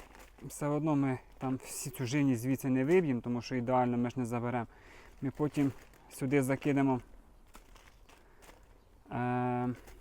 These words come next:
біологічний препарат, є від компанії Microguardian.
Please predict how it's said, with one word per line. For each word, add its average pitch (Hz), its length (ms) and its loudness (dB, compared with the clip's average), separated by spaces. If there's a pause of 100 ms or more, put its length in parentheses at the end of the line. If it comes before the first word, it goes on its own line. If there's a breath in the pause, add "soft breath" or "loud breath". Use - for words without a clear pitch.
(1400 loud breath)
біологічний 151 640 2
препарат, 143 560 0
є 131 100 0
від 123 120 -2
компанії 131 580 2
Microguardian. 135 640 2